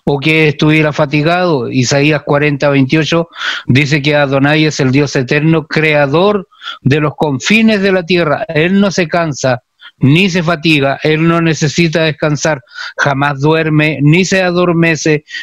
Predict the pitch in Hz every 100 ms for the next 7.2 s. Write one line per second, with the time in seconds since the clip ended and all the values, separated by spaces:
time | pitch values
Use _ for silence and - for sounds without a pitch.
0 | - 139 131 151 131 151 151 147 147 139
1 | 143 139 131 143 165 165 120 131 139 143
2 | 131 117 139 139 135 143 - _ - -
3 | - 143 131 139 135 127 113 143 135 127
4 | 123 - 123 147 143 120 110 _ _ _
5 | _ _ _ - 139 147 160 190 196 202
6 | 196 190 185 185 - 170 170 - 156 -
7 | 151